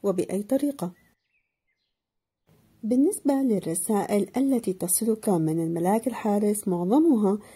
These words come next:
تستشعرها وتراها صدفة،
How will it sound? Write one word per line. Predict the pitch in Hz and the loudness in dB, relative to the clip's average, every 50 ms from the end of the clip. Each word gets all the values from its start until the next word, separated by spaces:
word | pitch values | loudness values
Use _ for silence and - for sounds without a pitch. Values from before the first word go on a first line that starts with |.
| - _ _ - | -20 _ _ -6
تستشعرها | 202 196 - - 180 180 - 160 165 180 208 247 269 240 226 220 220 208 | -6 -6 -4 -6 -6 -4 -4 -4 -2 0 2 2 2 2 2 2 2 2
وتراها | 185 170 170 175 165 160 165 190 214 240 240 240 240 240 | 0 0 -2 -2 -2 0 0 2 2 0 0 0 0 -2
صدفة، | 233 - 226 220 - - - 180 160 | 0 2 0 0 0 -2 -4 -4 -4